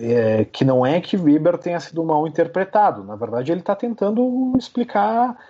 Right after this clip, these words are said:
um processo histórico nesse sentido mesmo, né? Ah,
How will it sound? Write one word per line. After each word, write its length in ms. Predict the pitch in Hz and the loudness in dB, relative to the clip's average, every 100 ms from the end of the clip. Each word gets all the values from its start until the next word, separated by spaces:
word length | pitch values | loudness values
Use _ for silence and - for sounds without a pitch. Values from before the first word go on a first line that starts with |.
| _ _ | _ _
um 60 | 165 | -4
processo 400 | 170 180 190 214 | 0 2 0 0
histórico 480 | 202 - 170 170 175 | -2 2 0 0 -6
nesse 200 | 175 - | -8 -8
sentido 400 | 196 - 180 208 | -14 -8 -4 -2
mesmo, 440 | 190 185 95 98 | 2 2 2 -6
né? 240 | 95 113 127 - _ _ - - _ | -12 -12 -14 -20 _ _ -20 -20 _
Ah, 840 | 113 107 104 104 101 98 98 95 | -4 -2 0 2 2 0 0 -4